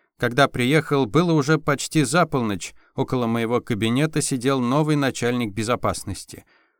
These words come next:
Он терпеливо ждал, когда я разденусь и смогу хотя бы вздохнуть нормально. Раздевшись, пригласил его в кабинет и налил из самовара пару стаканов горячего грушевого отвара на меду.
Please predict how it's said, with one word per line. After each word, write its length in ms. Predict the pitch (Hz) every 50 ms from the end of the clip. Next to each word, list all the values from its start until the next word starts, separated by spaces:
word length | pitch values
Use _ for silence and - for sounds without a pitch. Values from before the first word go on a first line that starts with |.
| _ _
Он 160 | - 214 208
терпеливо 640 | 160 - 208 165 - - 175 196 208 208 175 180 170
ждал, 360 | 139 127 123 160 180 - 160
когда 360 | - - 156 120 107 170 185
я 140 | 170 160 151
разденусь 640 | 147 147 131 117 - 220 220 185 156 139 - - - _ _ _ _ _
и 140 | - 139
смогу 400 | 135 - - 143 135 131 151 202
хотя 320 | 185 - 165 147 - 180 175
бы 160 | 165 175 170
вздохнуть 720 | 139 127 123 120 139 151 151 - 175 202 233 185 - -
нормально. 560 | 143 120 104 98 98 92 82 82 78 78 76 - - _ _ _ _
Раздевшись, 680 | 131 139 143 127 110 139 175 170 156 - 160 139 -
пригласил 540 | - 123 120 104 120 123 113 - - 135 117
его 240 | 110 117 113 117 113
в 80 | -
кабинет 540 | - - 107 92 110 117 147 175 170 - - _ _ _ _ _
и 80 | -
налил 340 | 113 113 117 139 185 196 190
из 120 | 185 156 -
самовара 520 | - 147 127 123 113 107 147 165 165 143
пару 320 | - - 139 156 185 175
стаканов 560 | 156 - - 123 - - 147 160 165 156 127 110
горячего 540 | 110 107 107 143 170 160 - - 156 156
грушевого 680 | 135 110 120 123 127 - - - 156 147 143 147 147 143
отвара 480 | 135 - - 123 123 117 104 101 101
на 120 | 98 101 101
меду. 380 | 101 101 95 90 98 92 85